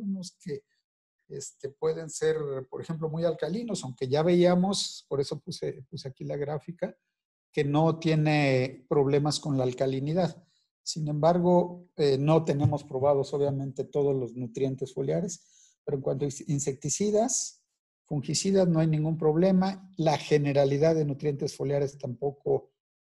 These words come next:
hay problema, pero no hemos probado. Es una variedad grandísima entre países y en mismos países, que no tenemos probados más que algunos de ellos, ¿no?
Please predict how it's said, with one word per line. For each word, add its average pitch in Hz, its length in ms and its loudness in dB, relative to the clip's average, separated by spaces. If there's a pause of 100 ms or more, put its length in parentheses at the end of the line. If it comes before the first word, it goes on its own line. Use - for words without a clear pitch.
(180)
hay 143 120 0
problema, 175 640 2
pero 127 160 0
no 147 160 2
hemos 143 200 -2
probado. 131 720 -2
Es 156 220 -4
una 170 160 2
variedad 139 440 2 (480)
grandísima 160 760 0
entre 139 240 -4
países 156 680 -4
y - 60 -6
en 131 380 -6
mismos 143 320 -8
países, 147 520 -8 (640)
que 143 100 0
no 143 240 0
tenemos 131 380 -2
probados 123 360 -2
más 120 200 -6
que - 80 -8
algunos 120 380 -6
de 113 100 -6
ellos, 107 240 -14
¿no? 175 160 -10